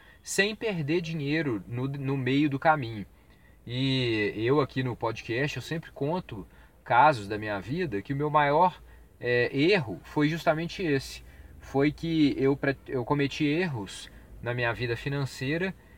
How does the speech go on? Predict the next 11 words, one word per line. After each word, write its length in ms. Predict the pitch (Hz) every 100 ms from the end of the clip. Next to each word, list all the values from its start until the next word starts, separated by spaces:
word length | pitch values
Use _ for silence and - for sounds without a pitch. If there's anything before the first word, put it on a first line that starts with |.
| - -
e 120 | 123
que 80 | 131
eu 60 | 151
poderia 420 | 160 143 127 135
ter 180 | 147 135
tido 280 | - 131
minha 400 | 131 131 127 113
independência 460 | 110 110 123 123 123
financeira 640 | 127 110 - 135 139 131
muito 420 | 120 139 196 180 120
antes, 560 | 110 127 - - -